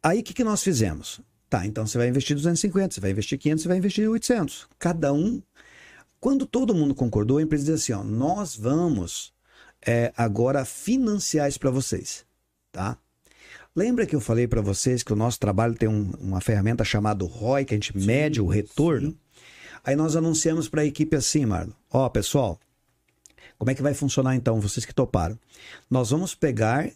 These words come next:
Speaker 1: cada um de vocês, a Dale Carnegie vai fazer uma entrevista com você e com o teu líder de imediato ou com o diretor. Nós vamos ver o que precisa melhorar lá no teu departamento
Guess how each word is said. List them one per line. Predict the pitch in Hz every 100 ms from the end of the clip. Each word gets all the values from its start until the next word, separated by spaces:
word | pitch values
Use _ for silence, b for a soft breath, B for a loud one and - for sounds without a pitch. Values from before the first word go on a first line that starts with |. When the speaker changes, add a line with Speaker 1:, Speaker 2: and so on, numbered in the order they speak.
| _ -
Speaker 1:
cada | 190 240 196
um | 156 131
de | 104
vocês, | 95 - 143 135
a | 123
Dale | 123 131 -
Carnegie | 123 131 131
vai | 120 120
fazer | - 104 110
uma | 107
entrevista | 127 139 143 104 101 104 - 104 -
com | - 107
você | 107 104 - 139 175 359
e | -
com | - 110
o |
teu | 110 107
líder | 101 110 104
de | 98
imediato | 98 90 98 135 - 101
ou | 101
com | - 92
o |
diretor. | 90 90 90 - 90 165 - _ B B B B B
Nós | 135 139
vamos | 139 247 190 135
ver | 160
o |
que | 156 165
precisa | 131 - 147
melhorar | 135 123 120 120
lá | 117 113 131 226
no | 240
teu | - 143
departamento | 131 117 120 110 - 95 92 90 110 -